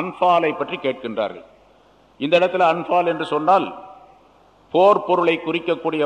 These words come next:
வார்த்தையாக அல்லாஹ் தஆலா இதனை இங்கே பயன்படுத்துகின்றான், சொல்லி காட்டுகின்றான். குலில் அன்பாலு லில்லாஹி வர் ரசூல், போரிலே கிடைத்த அந்த பொருள்கள் அன்பால்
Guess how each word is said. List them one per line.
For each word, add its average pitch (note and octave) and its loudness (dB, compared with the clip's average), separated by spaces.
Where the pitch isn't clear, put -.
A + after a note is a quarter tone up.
வார்த்தையாக D3+ 0
அல்லாஹ் D3+ 2
தஆலா C#3 2
இதனை C#3 -6
இங்கே B2+ -6
பயன்படுத்துகின்றான், C3 -4
சொல்லி B2 -6
காட்டுகின்றான். G2+ -8
குலில் G3+ 4
அன்பாலு F#3+ 4
லில்லாஹி F3 2
வர் D#3+ -2
ரசூல், C3+ -8
போரிலே G3 4
கிடைத்த F3+ -2
அந்த E3 -2
பொருள்கள் D#3+ -4
அன்பால் E3 0